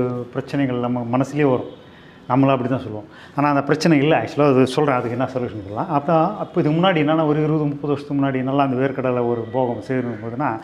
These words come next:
இந்த ஆடி மாசம் போடுவாங்க. வீட்ல வைக்கோல் போர் ஒரு போர் இருந்தா, பக்கத்துலயே கடலை கொடி ஒரு போர் இருக்கும், சின்ன போரா. எடுத்து மாடுங்களுக்கு போட்டிருந்தாங்க, அந்த இது தெரியும். காலம் அந்த மாற மாற என்னாச்சுன்னா, அந்த ப-, ஆட்கள் பிரச்சனை வரும்போது என்னன்னா,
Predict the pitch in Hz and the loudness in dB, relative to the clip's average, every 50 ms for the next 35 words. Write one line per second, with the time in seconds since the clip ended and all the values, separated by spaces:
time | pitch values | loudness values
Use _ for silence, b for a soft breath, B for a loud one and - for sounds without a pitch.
0 | B B B B B - 139 135 135 143 139 139 135 127 113 - 110 107 117 117 | B B B B B -2 0 2 2 4 4 2 2 2 0 -2 -4 -4 -4 -4
1 | 113 98 95 - B B B B B B - 135 151 147 156 147 135 127 131 127 | -4 -4 -6 -10 B B B B B B 0 0 2 4 4 2 4 2 2 2
2 | 131 135 135 - 165 151 127 139 131 127 123 127 127 123 123 123 123 - 135 127 | 0 0 2 2 2 2 2 0 0 0 2 2 2 2 2 0 0 0 2 2
3 | 131 127 123 123 131 117 - - 135 - - 123 135 135 131 - 135 127 135 139 | 2 2 2 2 0 0 0 0 -2 -2 -2 -2 -4 -4 -2 -2 -2 0 0 0
4 | 123 123 113 110 107 104 - - - 120 113 107 107 104 - - 117 120 110 - | 0 0 -2 -4 -6 -8 -10 -8 -6 -4 -4 -4 -6 -8 -8 -8 -6 -6 -6 -6
5 | 107 104 101 - B B B B B B - 170 165 160 160 170 156 151 151 151 | -8 -8 -10 -12 B B B B B B -2 0 2 2 4 4 4 4 4 4
6 | 151 139 135 139 143 135 120 143 131 131 143 160 160 151 143 131 131 127 127 127 | 4 4 4 2 2 0 0 2 2 2 2 2 2 2 2 2 0 0 0 -2
7 | 120 113 110 - 156 160 165 165 160 156 151 151 151 147 151 147 143 143 151 160 | -4 -6 -4 0 2 2 4 4 4 4 6 4 4 4 4 4 4 4 4 2
8 | 165 165 165 165 170 165 156 151 151 147 147 156 165 165 156 143 135 139 - 139 | 2 2 4 4 4 4 4 4 2 2 2 2 0 2 2 2 0 0 2 2
9 | 131 131 135 165 196 190 - - 175 156 - 151 151 151 - 156 156 147 147 147 | 2 4 4 2 2 2 2 0 0 2 2 0 0 0 0 0 2 2 2 2
10 | 151 151 151 156 147 151 143 143 143 147 170 180 | 2 0 0 0 2 2 0 0 0 0 0 -2